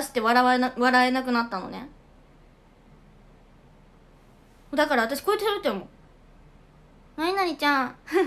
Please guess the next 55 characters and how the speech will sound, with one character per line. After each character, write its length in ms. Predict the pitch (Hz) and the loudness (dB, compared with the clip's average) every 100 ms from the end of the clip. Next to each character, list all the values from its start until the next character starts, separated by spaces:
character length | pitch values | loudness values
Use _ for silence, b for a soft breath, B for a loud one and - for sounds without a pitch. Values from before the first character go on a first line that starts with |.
| 302 | 0
<laughs> 400 | - - - - | -6 -20 -16 -4
何 180 | 302 339 | -4 0
々 220 | 311 294 | -2 0
ち 80 | 269 | 0
ゃ 140 | 247 | 0
ん」 60 | 202 | 0
み 40 | |
た 80 | 196 | -8
い 20 | |
な 40 | - | -8
感 160 | 190 | -10
じ 80 | 185 | -8
で。 60 | 180 | 0
も 100 | 247 | 6
う 40 | |
前 140 | 269 480 | 8 6
歯 140 | 285 | 4
し 80 | - | -2
か 80 | 220 | -4
出 80 | |
し 80 | 220 | -4
て 60 | 208 | -8
な 80 | 180 | -8
い。 80 | - - - - - - - - - - - - - | -12 -20 -20 -20 -20 -20 -20 -20 -20 -20 -20 -20 -16
う 40 | |
ん。 420 | 214 202 196 - - - - - _ - - - - - - - - - | -14 -12 -12 -12 -14 -20 -20 -20 _ -20 -20 -20 -20 -20 -20 -20 -20 -12
だ 120 | 233 233 | -6 -2
か 140 | 214 | 0
ら、 420 | 240 277 226 - - - - - - - - - - - - - - - - - - - - b b b b - - - - - | 4 4 2 -2 -16 -20 -20 -20 -20 -20 -20 -20 -20 -20 -20 -20 -20 -20 -20 -20 -20 -20 -20 b b b b -20 -20 -20 -20 -10
か 140 | - | -6
か 120 | 254 523 466 | 4 4 4
る 60 | |
じ 60 | 247 | 0
ゃ 60 | 208 | -2
ん、 40 | |
お 20 | |
金 260 | 208 208 196 | -2 -4 -2
が。 240 | 190 - - - - - | -4 -6 -12 -20 -20 -12
こ 120 | - 240 | -2 -2
の 100 | 214 | 0
歯 180 | - | 2
の 240 | 262 202 - - - _ - - | 2 0 -6 -20 -20 _ -20 -6
矯 200 | 269 226 | -2 -2
正。 300 | 226 214 202 - - - - - - - | -2 -4 -6 -14 -20 -20 -20 -20 -20 -8
め 100 | 262 | -6
っ 40 | 294 | -2
ち 100 | 480 | -2
ゃ 40 | |
金 240 | 466 440 427 | 0 0 2
か 100 | 403 | 2
か 140 | 370 | 2
ん 80 | 262 | 0
じ 80 | 196 | -4
ゃ 40 | |
ん。 120 | - | -12